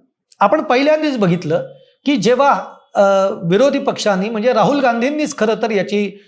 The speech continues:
सुरुवात केली की सरकारने विशेष अधिवेशन बोलवावं आणि या,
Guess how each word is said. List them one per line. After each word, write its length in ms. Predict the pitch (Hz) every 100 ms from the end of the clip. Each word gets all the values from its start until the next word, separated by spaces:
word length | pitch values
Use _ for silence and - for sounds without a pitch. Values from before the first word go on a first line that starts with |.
| _
सुरुवात 360 | - 202 214 240
केली 340 | - 185 226 - - -
की 100 | 233
सरकारने 920 | - 208 208 240 247 254 277 330 - _ -
विशेष 400 | 190 220 285 226
अधिवेशन 480 | 214 202 185 196
बोलवावं 520 | 165 170 165 165 254 - - _
आणि 240 | 233 302
या, 180 | 302 254